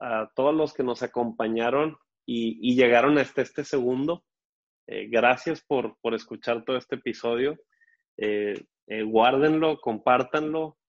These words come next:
eh, transmitan esta, esta, esta novedad de vida que trae el, el, el espíritu vivificado.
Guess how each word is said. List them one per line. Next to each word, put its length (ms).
eh, 600
transmitan 640
esta, 760
esta, 600
esta 760
novedad 460
de 180
vida 360
que 120
trae 240
el, 160
el, 360
el 140
espíritu 480
vivificado. 840